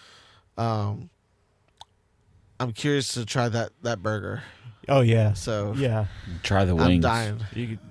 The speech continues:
Speaker 1: I'm dying
Speaker 2: you could
Speaker 1: to,
Speaker 2: try
Speaker 1: to have some,
Speaker 2: everything.
Speaker 1: s-, some food here.
Speaker 2: <laughs>
Speaker 1: Um,
Speaker 2: Yeah.
Speaker 1: so it could get up on my list a little higher. But, uh,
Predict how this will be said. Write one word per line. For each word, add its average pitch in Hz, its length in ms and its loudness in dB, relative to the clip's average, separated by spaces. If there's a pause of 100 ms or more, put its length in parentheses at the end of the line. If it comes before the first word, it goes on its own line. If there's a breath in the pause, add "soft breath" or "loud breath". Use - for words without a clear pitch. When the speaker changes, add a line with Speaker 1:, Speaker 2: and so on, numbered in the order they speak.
(460)
Speaker 1:
I'm 120 200 -6
dying 131 320 4
Speaker 2:
you 110 40 -4
could 127 120 2
Speaker 1:
to, 120 80 4
Speaker 2:
try 120 120 2
Speaker 1:
to 120 140 2
have 123 220 4
some, 117 140 -2
Speaker 2:
everything. 107 340 -4
Speaker 1:
s-, - 420 4
some 127 180 -4
food 127 360 0
here. 104 360 -2
Speaker 2:
<laughs> - 40 -16 (760 loud breath)
Speaker 1:
Um, 101 300 -2
Speaker 2:
Yeah. 120 80 -10 (120)
Speaker 1:
so 123 160 0
it 113 100 -4
could 107 180 -6
get 120 160 0
up 117 320 0
on 110 200 -2
my 101 240 0 (180)
list 110 280 -4
a 107 40 -6
little 95 140 -2
higher. 104 320 0
But, 101 220 -4
uh, 101 220 -2